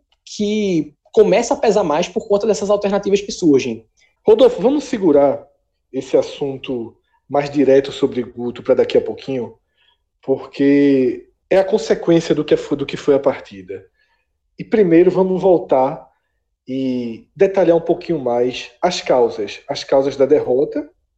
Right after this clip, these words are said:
Speaker 2: as causas do aumento significativo da pressão no treinador. É...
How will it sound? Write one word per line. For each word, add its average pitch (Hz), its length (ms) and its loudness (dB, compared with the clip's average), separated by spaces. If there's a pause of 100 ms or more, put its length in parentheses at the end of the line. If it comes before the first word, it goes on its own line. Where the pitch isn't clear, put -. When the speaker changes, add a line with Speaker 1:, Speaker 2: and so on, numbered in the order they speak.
(640)
Speaker 2:
as - 180 -2
causas 131 580 2
do 147 220 2
aumento 139 560 0
significativo 185 1400 -10 (360)
da 135 100 2
pressão 135 760 -4 (140)
no 147 80 -4
treinador. 147 600 -2 (1040)
É... 98 580 -10